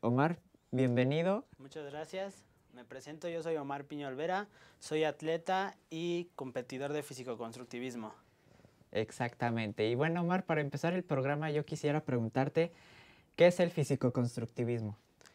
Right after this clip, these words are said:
Speaker 2: El fisicoconstructivismo es un deporte en el cual es de apreciación y yo más que un deporte lo considero un estilo de vida. Porque creo que, eh,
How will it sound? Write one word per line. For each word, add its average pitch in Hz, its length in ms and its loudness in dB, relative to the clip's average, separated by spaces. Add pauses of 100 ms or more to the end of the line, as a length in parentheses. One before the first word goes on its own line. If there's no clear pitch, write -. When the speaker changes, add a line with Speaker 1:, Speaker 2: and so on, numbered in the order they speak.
(200)
Speaker 2:
El 143 140 -6
fisicoconstructivismo 160 1300 -2
es 165 220 -4
un 190 100 -2
deporte 180 760 -2
en 151 120 -4
el 127 180 -10
cual 165 360 -2 (420)
es 147 200 -10
de 175 80 -4
apreciación 160 920 -8 (560)
y 139 640 -12 (100)
yo 151 240 -8
más 214 220 -4
que - 80 -10
un 208 80 -6
deporte 196 420 -6
lo 156 140 -6
considero 143 440 -6
un 175 120 -6
estilo 156 400 -6
de 120 100 -4
vida. 120 400 -10 (2250)
Porque 139 720 -6
creo 180 320 -2
que, 147 340 -4 (540)
eh, 139 640 -8